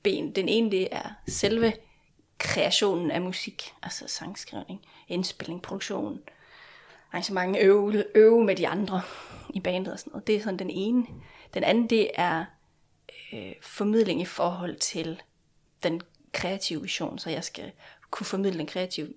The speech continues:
vision til mine bandmedlemmer og til vores samarbejdspartnere. Og så den tredje, det er sådan lidt mere performanceagtigt. Når jeg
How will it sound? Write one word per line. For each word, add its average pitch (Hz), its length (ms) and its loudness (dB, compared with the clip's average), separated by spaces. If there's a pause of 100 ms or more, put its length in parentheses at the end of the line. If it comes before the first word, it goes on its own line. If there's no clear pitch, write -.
(100)
vision 180 520 -6
til 190 320 -8 (380)
mine - 200 -8
bandmedlemmer 208 560 -4 (360)
og - 140 -6
til - 240 -4
vores - 160 -8
samarbejdspartnere. 202 760 -2 (600)
Og 180 120 2
så 202 360 2 (400)
den 190 100 -4
tredje, 202 320 0
det 190 140 4
er 190 40 2
sådan 190 180 -2
lidt 190 160 -4
mere 185 120 4
performanceagtigt. - 1080 -8 (280)
Når 185 120 2
jeg 151 200 0